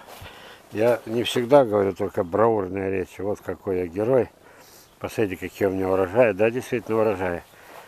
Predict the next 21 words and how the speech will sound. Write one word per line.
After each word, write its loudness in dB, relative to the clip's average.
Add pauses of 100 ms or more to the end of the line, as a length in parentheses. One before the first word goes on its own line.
(260)
Вот. 0 (760)
Два 6
дерева 4
рядом. 0 (1200)
Ну, -4 (380)
тут, -8
правда, -2
солнце -2
мешает. 0 (800)
Вот -8 (280)
каждая 4
ветка 2
вот -2
такая -2
вот. -8 (1200)
Каждая 0
ветка 0
вот 0
такая 0
вот. -4
Здесь -4